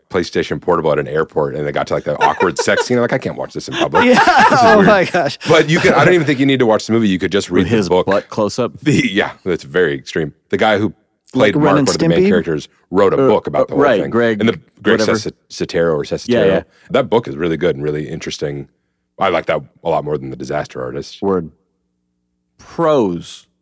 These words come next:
Speaker 1: Joaquin Phoenix's entire performance, but again, I wanna make special note of
Speaker 3: Oscar-winning
Speaker 1: that.
Speaker 3: performance.
Speaker 1: The physicality of it, every
Speaker 3: Yes.
Speaker 1: aspect of the changing,
Speaker 2: Mm-hmm.
Speaker 1: even though it's the transformation into a bad character,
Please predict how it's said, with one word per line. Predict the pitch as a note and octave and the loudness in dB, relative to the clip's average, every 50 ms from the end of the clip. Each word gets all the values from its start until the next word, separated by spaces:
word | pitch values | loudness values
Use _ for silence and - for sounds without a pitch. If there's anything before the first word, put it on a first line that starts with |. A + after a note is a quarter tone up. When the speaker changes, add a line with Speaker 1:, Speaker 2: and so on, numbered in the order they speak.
| _ _ _ _ _ | _ _ _ _ _
Speaker 1:
Joaquin | G2 G#2+ C#3 D3+ C#3 - D3 C3+ A#2 | -6 0 0 0 2 2 0 0 0
Phoenix's | - B2 A#2+ A#2 G#2+ - - F#2+ | 0 0 0 0 0 -2 -4 -6
entire | F2 E2 D#2+ E2+ F2 F2 | -6 -6 -4 -2 0 0
performance, | E2 - - - F2 E2+ F2+ F#2+ F#2 - _ - _ _ _ _ _ _ _ _ _ | 0 -2 -6 -4 -2 -2 -2 -2 -4 -8 _ -20 _ _ _ _ _ _ _ _ _
but | - G2+ F2+ | -2 0 0
again, | E2+ D#2 C#2+ - A2 G2+ F#2 | 0 -2 -2 -2 -2 -2 0
I | F2+ | 0
wanna | E2 D#2+ E2 D#2+ | -2 -2 -4 -6
make | D2+ D2 | -6 -8
special | - - E2+ D#2+ - A#2+ | -6 -6 -4 -2 0 0
note | A#2+ | 0
of | - D#2+ | 0 0
Speaker 3:
Oscar-winning | - A#2 A2+ A2 A2 G#2+ G#2+ | 0 2 2 0 0 0 0
Speaker 1:
that. | G#2 - | 0 0
Speaker 3:
performance. | G2+ F#2 - G#2 G#2 G2+ G#2 G#2+ G#2+ - - - - _ _ _ | -2 -2 -2 -2 -2 0 0 -2 -2 -6 -10 -16 -20 _ _ _
Speaker 1:
The | F#2+ | -8
physicality | E2 - - G#2 E2 E2 - - D#2+ D2 D2+ D#2+ D#2+ F2 F2+ | -8 -2 -4 -2 -2 -2 -6 -4 -4 -2 -2 0 0 -2 -2
of | F2+ F2+ | -4 -4
it, | G2 - - _ _ _ | -6 -10 -12 _ _ _
every | F#2 F#2 F#2 F#2 F2+ | -2 0 2 2 2
Speaker 3:
Yes. | E2+ D#2+ | 0 0
Speaker 1:
aspect | D#2 - - E2+ D2+ - | -2 -4 -4 -6 -6 -4
of | D#2+ C#2 C2 | -6 -8 -6
the | - - | -8 -4
changing, | - - B2+ B2 B2 A#2+ B2+ C3+ | -2 0 0 2 2 2 2 2
Speaker 2:
Mm-hmm. | B2 A#2+ - - - _ | 0 -2 -8 -12 -12 _
Speaker 1:
even | - C3 B2 C3 A#2+ | -2 0 2 2 2
though | A2+ G#2+ | 4 4
it's | G2+ G2 - - | 2 2 0 -2
the | G2+ | -6
transformation | F2+ - A2+ G2+ F2+ - G2 F#2+ F2+ - F#2+ | -2 -2 -2 -2 -2 -2 -2 -2 -2 -2 -4
into | F2 D#2+ - E2 D#2 | -6 -4 -4 -4 -4
a | C#2+ | -4
bad | C2 - E2 F2 F2+ D#2 - | -2 -2 -2 -2 -2 -4 -6
character, | - - G#2+ A#2 F#2+ - - D2 C#2+ C#2 C#2+ | -4 0 0 0 0 -2 -6 -8 -8 -8 -10